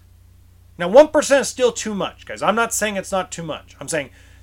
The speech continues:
that means if we didn't estimate fifteen thousand all, fifteen thousand rigs, it's five thousand rigs a year that are fucked to hell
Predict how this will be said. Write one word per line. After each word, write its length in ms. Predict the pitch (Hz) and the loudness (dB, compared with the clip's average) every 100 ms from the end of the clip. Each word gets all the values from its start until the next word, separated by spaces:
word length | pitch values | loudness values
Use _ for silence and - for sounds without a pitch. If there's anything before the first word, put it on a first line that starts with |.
| - | 0
that 180 | 220 277 | 2 2
means 200 | 262 220 | 0 -6
if 160 | - | -8
we 200 | 175 233 | -8 -8
didn't 240 | 220 226 208 | -4 -4 -2
estimate 440 | 196 - 185 160 | -4 -6 -6 -6
fifteen 520 | - 226 233 220 233 | -4 -4 -4 -10 -8
thousand 420 | 196 190 196 185 | -2 0 0 0
all, 240 | 185 185 175 | 0 0 -2
fifteen 400 | - 214 - 214 | -6 -8 -8 -2
thousand 360 | 208 196 180 180 | 2 2 2 -4
rigs, 240 | 113 95 | -6 -8
it's 80 | 113 | -10
five 320 | - 175 190 | 2 4 4
thousand 340 | 196 190 170 | 4 2 0
rigs 240 | 175 165 143 | -8 -8 -8
a 60 | |
year 280 | 156 151 123 | -6 -4 -6
that 160 | 110 117 | -4 -6
are 120 | 107 | -6
fucked 480 | - - 170 170 - | -10 -4 -4 -4 -8
to 80 | 143 | -6
hell 460 | 135 113 82 92 | -2 -4 -4 -12